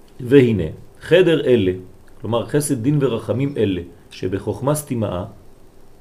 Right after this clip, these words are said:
צריכים להתפשט ולהשתלשל. לא יכול להיות שישארו באותו מצב, במדרגה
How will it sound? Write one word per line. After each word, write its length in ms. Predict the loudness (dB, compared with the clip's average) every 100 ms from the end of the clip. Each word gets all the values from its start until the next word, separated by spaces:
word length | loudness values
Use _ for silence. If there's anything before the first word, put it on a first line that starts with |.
| -20 -20 -20 -20 -20
צריכים 640 | -10 -4 -4 0 0 0
להתפשט 840 | 0 0 -2 -2 -4 -2 -2 -2 -4 -10 -4
ולהשתלשל. 1040 | 0 0 -2 -10 -6 -2 -2 -2 -4 -6 -10 -20 -20 -20 -20 -20 -20 -20 -20 -20 -20 -20 -20 -20 -18 -10
לא 440 | -8 2 6 6
יכול 440 | 4 0 0 0 2
להיות 320 | 6 6 6
שישארו 640 | -2 -4 -2 -2 0 0
באותו 440 | -2 0 0 0 0
מצב, 460 | -2 0 2 2 0
במדרגה 720 | -4 -4 -4 2 2 2